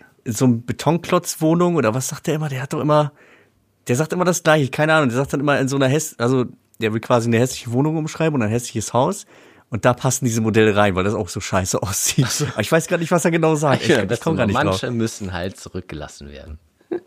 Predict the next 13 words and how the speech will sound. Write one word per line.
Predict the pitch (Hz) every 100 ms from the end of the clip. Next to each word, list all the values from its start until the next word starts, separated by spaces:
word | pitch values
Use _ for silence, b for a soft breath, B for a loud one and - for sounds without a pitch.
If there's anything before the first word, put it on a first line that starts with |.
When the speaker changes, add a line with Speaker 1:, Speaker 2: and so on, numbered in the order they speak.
| _ _ b b _ -
Speaker 1:
Das | 90
sind | 113
eigentlich | 120 131
auch | 127 127
so, | - 127 123 120 -
äh, | 117 117 117 127 -
ja, |
philosophische | 107 131 123 107 147 - 139
Zitate | - 127 - 123 139
fürs | 131 131
Leben, | 165 147 90
ne? | 113 - _ _ _ -
Speaker 2:
Ja, | 107